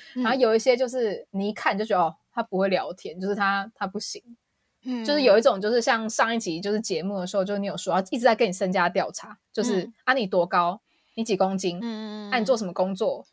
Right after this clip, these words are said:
Speaker 1: 对。
Speaker 2: 之类，你住哪里？
Speaker 1: 嗯。
Speaker 2: 这种，就是，这种就已经不行了。
Speaker 1: 嗯。
Speaker 2: 然后另外一种可能就是会直接一直问你说，“你在干嘛？在干嘛？”
Speaker 1: 嗯，嗯，嗯。
Speaker 2: 这种，就觉得，诶，诶，我们不是很熟欸，就是
Speaker 1: <laughs>
Speaker 2: 一直在问你在干嘛？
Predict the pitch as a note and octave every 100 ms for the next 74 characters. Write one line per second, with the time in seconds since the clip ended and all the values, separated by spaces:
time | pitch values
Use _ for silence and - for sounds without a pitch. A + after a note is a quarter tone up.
0 | _ - G#3 E3+ A#3+ G#3+ E3 F#3 C4 E3+
1 | F3+ D#3 - _ _ - A#4 G3+ - F#3+
2 | C#4 - D4 G3+ G#3 G#3 G3+ A3+ - -
3 | - C#4 A#3+ A3 G#3 F#3+ A#3 D#4 E4+ E4
4 | E4 A#3 F#3 G3 F3 F#3 B3 B3+ A#3 B3+
5 | A3+ G3 F#3 F#3+ G#3 A3 A3+ A3+ - _
6 | C#4 C#4 B3 F3 G3+ G3+ F#3+ G3+ - F#3+
7 | - G#3 - _ _ _ - B3+ A3+ G3+
8 | G#3+ G#3 G3 F3+ A#3 - _ _ C#4+ G#3+
9 | C#3 F#3+ - D#4 - F#4 - _ _ _
10 | G4 C#4+ F#3+ A3 _ - C4 D4+ A3+ -
11 | G#3 F#2 C3+ C#3+ F3+ - A#3+ B3 - -
12 | - F4+ - - - E4+ D4 D4+ E4 G#3+
13 | - D4+ B3+ D#4+ B3+ G3 F3 D3+ D#3+